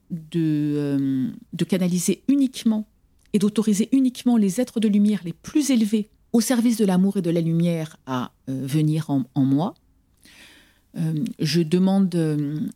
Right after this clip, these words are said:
à mon ego, à mon mental, à ma personnalité de se mettre de côté. Bon, je leur dis que je les retrouverai après, hein, mais que là, ils peuvent prendre un, un repos, euh, bien mérité. Euh, voilà, j'harmonise mes, mes chakras, mes centres d'énergie.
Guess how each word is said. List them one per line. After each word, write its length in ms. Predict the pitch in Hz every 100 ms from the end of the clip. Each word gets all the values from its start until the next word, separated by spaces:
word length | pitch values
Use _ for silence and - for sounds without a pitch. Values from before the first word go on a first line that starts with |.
| -
à 60 | 156
mon 180 | 156
ego, 300 | 160 156 180
à 40 | 175
mon 140 | 160
mental, 440 | 147 151 - 180 175
à 40 |
ma 140 | 151
personnalité 640 | 131 151 - 160 156 156 175
de 100 | 156
se 180 | -
mettre 360 | 151 156 156 160
de 100 | 147
côté. 480 | 139 143 - 170 285
Bon, 80 | 147
je 100 | 139
leur 120 | 147
dis 140 | 135 185
que 80 |
je 60 | -
les 60 | 143
retrouverai 600 | 160 - - 143 156 -
après, 480 | 143 - - 156 233
hein, 120 | 190
mais 120 | 190
que 140 | 156 -
là, 140 | 147
ils 80 | 170
peuvent 220 | - 139
prendre 360 | - - 151 127
un, 120 | 123
un 80 | -
repos, 680 | 151 160 156 - 160 156 143
euh, 80 | 135
bien 200 | 147 214
mérité. 560 | 214 180 165 - 165 - _ _ _ _ _ _ - - - - -
Euh, 240 | 151 143 -
voilà, 180 | 143 151
j'harmonise 600 | 196 185 180 180 196 180
mes, 400 | 160 151 143 143
mes 100 | 147
chakras, 480 | - 147 - 160 202
mes 120 | 160
centres 380 | - 160 - 156
d'énergie. 640 | 147 143 131 131 147 226